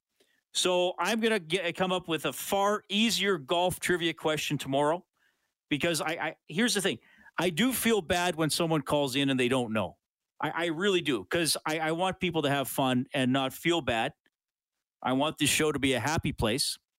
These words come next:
But remember, evil, so things happen that are evil. Um, so I'll come up with an easier question tomorrow that hopefully somebody can get, the, the first caller, uh,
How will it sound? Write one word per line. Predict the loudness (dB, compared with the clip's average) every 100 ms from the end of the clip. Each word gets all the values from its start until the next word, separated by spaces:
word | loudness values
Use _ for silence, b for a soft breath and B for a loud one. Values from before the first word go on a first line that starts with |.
| _ b b b b _ -10 -4
But | -4
remember, | -2 0 2 0 2
evil, | 2 4 2 -2
so | -2 0 2
things | 2 2 2
happen | 0 0 2
that | 2
are | 2
evil. | 2 0 -6 _ _ _ _ B B -20 B B
Um, | -2 0 0 0 0 -2 -4 -10 _ _ _ -20 -20 -20 -20 _ _ _ _ _ B B B B B -2
so | 0 2 2
I'll |
come | 2 0 2
up | 2
with | 0
an | 0
easier | 0 2 4 2 0
question | 0 0 -2 -6
tomorrow | 0 2 2 2 -2 _ _ _ _ _ _ _ _ _ _ _ _
that | -2 0
hopefully | 0 0 0 0
somebody | 2 0 0 -2
can | 0 -2
get, | 0 -2 -4 _ -2
the, | -2
the | -2
first | 0 0 0 0
caller, | 0 2 2 2
uh, | 2 2 0